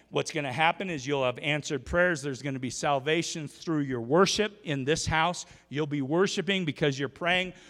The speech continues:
Somebody next to you, the Spirit of God is gonna move so strongly, they're going to give their heart to Jesus. Come on, there's gonna be clear direction for your life, renewed passion, financial prosperity. While fasting, you must pray.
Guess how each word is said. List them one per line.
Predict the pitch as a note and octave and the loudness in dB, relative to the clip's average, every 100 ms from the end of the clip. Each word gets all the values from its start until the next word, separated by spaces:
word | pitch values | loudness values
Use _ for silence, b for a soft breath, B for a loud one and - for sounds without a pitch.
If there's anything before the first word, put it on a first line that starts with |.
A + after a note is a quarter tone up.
| B | B
Somebody | - E3 D#3 C3+ | -4 -2 0 -4
next | C3 F3+ F#3 - | -4 -4 -4 -8
to | F3+ | -4
you, | F3+ F3 E3+ B B - | -2 -2 -4 B B -6
the | A#2 | -6
Spirit | - - G3+ G3 F#3+ | -4 -2 4 4 4
of | F3 | 4
God | F3+ F#3 F3+ | 6 6 4
is | D3 | -2
gonna | E3 C#3+ | -4 -2
move | D#3+ F3+ | -2 -2
so | E3 F#3 | -4 -6
strongly, | D3+ - E3 F3 F3 D3+ | -6 -4 -2 0 0 2
they're | D#3+ E3 | 2 2
going | E3 | 0
to | C#3+ | -2
give | C#3+ D#3 | -2 0
their | D3 | 0
heart | B2 D#3 D#3 - | 0 0 -2 -8
to | |
Jesus. | C3 C#3 F3 E3 F3+ F#3 - B B B _ | -12 -6 -4 -4 -4 -6 -10 B B B _
Come | F3 F3+ | 2 2
on, | D#3+ - B B - | 2 -2 B B -6
there's | F3 D#3+ F3 | 0 2 2
gonna | E3+ | -2
be | C#3+ | -2
clear | - F#3 F3 | -2 0 0
direction | D3 C#3+ F3+ F#3 G3 F3+ | 0 0 0 0 -6 -6
for | E3+ | -4
your | D3 C#3 | -4 0
life, | D3+ F3+ - | 4 4 2
renewed | D3 C3 D3 C3+ | -2 0 0 0
passion, | - F3 F#3 - F#3+ | 2 2 2 0 -6
financial | - C3+ D3 E3 E3 | -6 -8 -8 -8 -8
prosperity. | - C#3+ B2+ - - G#3 F#3+ F#3+ G#3 F3+ B B | -8 -6 -6 -6 -2 2 2 2 0 -2 B B
While | - E3+ G3 G3 | 4 8 10 8
fasting, | F#3+ F3 E3 F3+ D#3 | 6 6 4 -4 -4
you | D3 C#3+ | -6 -6
must | C#3+ D#3 - - - - | -2 -2 -4 -8 -16 -14
pray. | D#3+ C#3 A2+ F#2+ | -4 -2 -2 -6